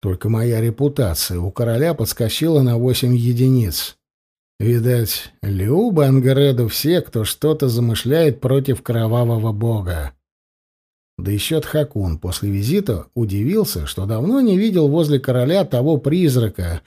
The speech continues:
что как-то возле него заметил. То ли исчез, то ли прячется.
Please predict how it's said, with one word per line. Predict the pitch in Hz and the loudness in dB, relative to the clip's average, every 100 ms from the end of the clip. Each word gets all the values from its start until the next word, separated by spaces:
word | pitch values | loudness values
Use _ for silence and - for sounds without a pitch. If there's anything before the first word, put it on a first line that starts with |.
| _ - | _ -14
что | - 113 | -6 -4
как-то | - 135 - | 0 0 0
возле | 120 123 113 127 | 0 0 2 2
него | 127 135 165 | 2 2 2
заметил. | 135 143 147 143 107 90 73 - _ _ _ _ _ _ _ _ - | 4 4 4 4 2 -4 -6 -10 _ _ _ _ _ _ _ _ 0
То | 208 | 2
ли | 196 | 2
исчез, | 104 - 110 180 185 - _ _ - | 0 -4 -2 -2 -2 -8 _ _ -8
то | 82 | -4
ли | 113 | -2
прячется. | 151 139 87 80 80 - - 71 | -2 -2 -2 -4 -8 -8 -8 -8